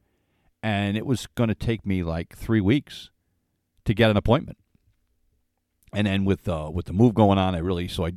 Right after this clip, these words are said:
I just didn't have an opportunity to get it done while I was up there. So I walk in yesterday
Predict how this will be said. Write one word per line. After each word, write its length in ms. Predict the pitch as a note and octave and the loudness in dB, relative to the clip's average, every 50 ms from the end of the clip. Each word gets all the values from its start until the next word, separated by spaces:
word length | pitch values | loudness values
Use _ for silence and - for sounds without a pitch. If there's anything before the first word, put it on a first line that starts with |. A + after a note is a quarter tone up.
| - | -8
I 60 | - F2 | -10 -8
just 300 | E2 G2 - - - - | -6 -6 -8 -8 -8 -6
didn't 180 | G2 F#2 F2+ F2+ | -6 -6 -6 -6
have 200 | F#2 F2 D#2+ E2 | -8 -8 -8 -8
an 80 | E2 | -8
opportunity 580 | D#2 D#2+ D#2 - - - - G2+ F#2 E2 E2 D#2 | -8 -8 -10 -10 -6 -2 0 0 0 0 -2 -4
to 80 | D#2 E2+ | -6 -6
get 140 | F2 D#2+ | -8 -8
it 100 | D2+ D2+ | -8 -6
done 140 | D#2+ D#2 D2+ | -6 -6 -6
while 120 | D2 C#2+ C#2 | -6 -8 -8
I 60 | C#2 | -10
was 140 | - - - | -6 0 0
up 160 | E3+ D3+ - | 0 0 2
there. 240 | - D#2+ D2 D2 - - _ _ _ _ _ _ - | -2 -2 -2 -4 -8 -12 _ _ _ _ _ _ -2
So 120 | - F3 | 2 4
I 40 | D3 | 6
walk 260 | D#3 F#3 F#3 - - | 8 8 6 6 6
in 140 | - B3+ F#3+ | 4 2 2
yesterday 580 | D3+ E3+ F#3+ - - D3+ A2+ F#2+ E2+ E2+ E2 | 2 2 0 2 2 4 4 4 4 2 -2